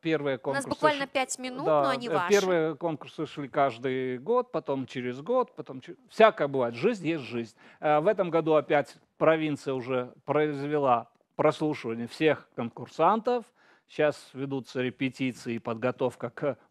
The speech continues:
Speaker 1: полу-, двум полуфинальным и финальным концертам, которые будут в апреле. Приглашаю всех, надо наших маленьких артистов поддержать.
Speaker 2: Ну, т-, э, так.
Speaker 1: Э,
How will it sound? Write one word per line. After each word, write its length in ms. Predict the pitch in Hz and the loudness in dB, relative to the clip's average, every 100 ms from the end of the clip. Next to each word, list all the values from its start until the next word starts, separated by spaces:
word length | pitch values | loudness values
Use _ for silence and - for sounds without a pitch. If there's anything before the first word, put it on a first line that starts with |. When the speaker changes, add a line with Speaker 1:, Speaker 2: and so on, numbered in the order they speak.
| _ | _
Speaker 1:
полу-, 280 | 139 135 143 | 0 0 -4
двум 280 | 123 139 123 | -4 -4 -2
полуфинальным 840 | 135 131 117 139 131 127 120 117 | 0 0 -4 -4 0 2 0 -4
и 40 | 107 | -6
финальным 560 | 123 117 151 190 226 | -4 4 4 4 0
концертам, 480 | 226 233 - 233 233 | -4 -4 -2 -4 -6
которые 400 | - 226 233 233 | -10 -2 0 0
будут 260 | 226 233 214 | 0 -2 0
в 60 | |
апреле. 400 | 226 233 233 226 | -2 2 2 2
Приглашаю 720 | 208 214 214 208 220 220 214 | 0 0 0 2 2 2 2
всех, 320 | 170 226 220 | 0 2 2
надо 240 | 208 208 208 | 0 -2 -2
наших 320 | 208 - 196 - - - | -2 -4 -10 -14 -16 4
маленьких 540 | 190 208 202 220 185 | 6 6 4 -2 4
артистов 640 | 202 190 196 202 165 208 165 _ - | 4 2 -4 -8 -2 -2 -2 _ 4
поддержать. 1040 | 190 180 208 208 180 185 202 196 190 - | 4 6 2 2 0 2 4 4 0 -6
Speaker 2:
Ну, 140 | 254 294 | -4 -4
т-, 140 | - 247 | -4 -12
э, 120 | 254 - | -14 -2
так. 340 | 233 196 220 - - | 0 0 -2 -6 -2
Speaker 1:
Э, 180 | 170 | 0